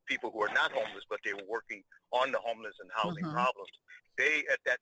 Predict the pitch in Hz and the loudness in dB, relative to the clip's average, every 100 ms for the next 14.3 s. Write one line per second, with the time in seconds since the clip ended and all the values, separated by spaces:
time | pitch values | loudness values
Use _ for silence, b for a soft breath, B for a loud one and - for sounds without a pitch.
0 | - 135 131 107 104 - 104 113 117 113 | -2 -4 -4 -8 -20 -20 -12 -10 -10 -12
1 | 107 _ _ - 101 104 147 139 117 104 | -20 _ _ -10 -4 0 0 0 -6 -8
2 | 110 101 - 104 101 _ _ _ - - | -10 -10 -10 -14 -14 _ _ _ -10 -10
3 | - 135 127 120 120 110 101 - 95 92 | -8 -6 -6 -4 -2 -2 -2 -8 -8 -6
4 | - - 113 107 117 120 101 - 95 - | -8 -4 -4 -2 0 2 2 -2 -10 -10
5 | - 113 107 120 139 - 92 - 87 - | -8 -6 2 2 2 -6 -10 -8 -12 -14
6 | _ - 143 135 156 151 - 92 - 110 | _ 0 2 2 2 0 -4 -16 -12 -4
7 | 117 135 _ - - 165 - - 104 98 | -2 -4 _ -14 -6 -2 -2 -2 -6 -6
8 | _ _ _ _ 117 110 - 123 143 131 | _ _ _ _ 0 2 2 2 2 0
9 | 120 113 - 117 120 113 101 101 139 151 | -4 -14 -12 -6 -6 -6 -16 -10 -8 -8
10 | 110 113 107 - - 110 107 - 104 95 | -12 -12 -12 -12 -8 -4 -2 -2 -2 -2
11 | 101 151 139 107 92 _ _ _ - 110 | 2 2 2 -4 -12 _ _ _ -6 0
12 | 107 104 _ _ _ _ _ - 117 127 | 2 2 _ _ _ _ _ -8 -6 -6
13 | - 117 117 120 110 - 127 123 - 123 | -4 -2 2 2 0 -2 -2 -2 -4 -16
14 | 107 107 110 | -10 -6 -6